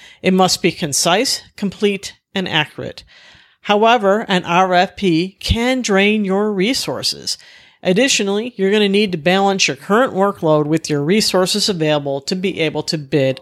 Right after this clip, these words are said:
on projects. So a request for a proposal is time consuming, and you need to know that up front. And you're gonna have people tied up, so it's gonna cost the business money.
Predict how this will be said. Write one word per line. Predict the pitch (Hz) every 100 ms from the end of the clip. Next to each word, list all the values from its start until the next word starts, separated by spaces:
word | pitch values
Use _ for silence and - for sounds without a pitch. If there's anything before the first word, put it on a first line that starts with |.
| -
on | 135 117 120
projects. | - 196 170 135 - - - - - - - - _ - _
So | - 262 262
a | 233
request | 226 226 - 311 311 -
for | 262 240
a |
proposal | 240 247 - 180 165 175 - -
is | 226 220 214
time | - 175 165 170
consuming, | - 170 165 - 196 175 135 - 127 _ - - _
and | 175 185
you | 190
need | 202 233
to | 220
know | 202 170
that | 170 156
up | 147 -
front. | - 220 196 139 - - _ _ _ _ _ _ _ _ _ _ -
And | 185
you're | 190 208
gonna | 214 202
have | 196 190 -
people | 240 247 226
tied | 220 - 190 185
up, | 180 -
so | -
it's | 190
gonna | - 247
cost | 247 226 196 185 - _ -
the |
business | 170 165 151 165 139 - 165
money. | 160 151 101 120